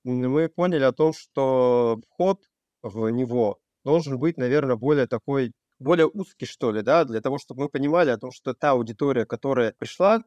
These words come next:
в него, они действительно хотели развиваться в предпринимательской деятельности, и те знания, которые они получали, и те вопросы, которые они задавали нам, менторам, они были, действительно касались, э,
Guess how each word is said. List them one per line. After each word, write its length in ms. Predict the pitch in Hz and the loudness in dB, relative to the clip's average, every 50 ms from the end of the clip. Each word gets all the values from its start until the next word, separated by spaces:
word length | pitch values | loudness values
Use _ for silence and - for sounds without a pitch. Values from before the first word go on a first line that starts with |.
| _ | _
в 40 | 135 131 | -6 -4
него, 400 | 131 127 113 117 107 101 - _ _ - | -2 -2 0 0 0 -2 -2 _ _ -6
они 380 | 117 120 143 180 208 202 170 135 | -4 -2 0 0 0 0 -2 -4
действительно 480 | 131 - - - 190 175 - 139 127 | -6 -12 -12 -8 -8 -6 -4 -4 -6
хотели 340 | - - 127 - 160 151 135 | -6 -6 -4 0 2 2 4
развиваться 500 | 113 117 104 107 123 123 123 117 - - | 2 2 0 0 2 2 2 0 -2 -6
в 60 | - _ | -18 _
предпринимательской 720 | - 113 - - 110 117 120 120 120 117 117 - - - 123 | -18 -14 -10 -6 -2 0 2 2 2 0 -2 -8 -8 -8 -4
деятельности, 720 | 113 143 185 202 202 - 127 117 107 104 - - - 113 | -2 0 0 0 -2 -4 -8 -8 -8 -8 -10 -12 -10 -8
и 460 | 110 113 117 131 131 135 135 127 - - | -8 -8 -8 -4 -2 -2 -2 -2 -4 -2
те 160 | - 165 147 | 0 2 2
знания, 380 | 120 143 147 147 147 131 117 101 | 2 2 2 2 2 2 0 -2
которые 400 | - 113 - 131 123 120 117 113 | -2 -4 -2 0 0 2 0 0
они 140 | 110 127 127 - 110 - | -2 -4 -8 -10 -10 -12
получали, 500 | 120 107 110 - - - 165 185 180 139 | -10 -10 -10 -8 -4 0 0 2 2 0
и 60 | 110 | -2
те 140 | - - 135 | -2 -2 0
вопросы, 460 | 123 123 - - 156 185 196 - - | 0 0 0 0 -2 -2 -2 -4 -8
которые 340 | - 147 - 147 143 139 135 | -8 -6 -4 -2 0 0 0
они 160 | 131 131 127 123 | 0 -2 -4 -8
задавали 400 | 120 117 131 120 131 131 120 113 | -8 -6 -2 0 0 0 0 0
нам, 300 | 110 123 135 135 127 113 | 0 0 0 0 0 0
менторам, 460 | 120 135 139 131 - 123 110 107 - _ _ _ | -2 -2 -2 -2 -4 -4 -4 -6 -6 _ _ _
они 280 | - 113 120 131 147 160 | -2 -2 0 0 0 -2
были, 380 | 156 143 151 156 147 143 123 - _ _ _ _ - | -2 -2 -2 0 0 -2 -2 -4 _ _ _ _ -16
действительно 560 | 127 - - 190 190 - 147 135 127 113 110 - _ _ _ _ _ | -16 -10 -6 -6 -4 -2 0 2 2 0 0 -4 _ _ _ _ _
касались, 720 | - - - - - 156 156 151 139 117 - _ _ - | -14 -14 -6 0 2 4 4 4 2 0 -4 _ _ -2
э, 300 | 139 123 120 120 120 113 | 0 0 2 2 0 -2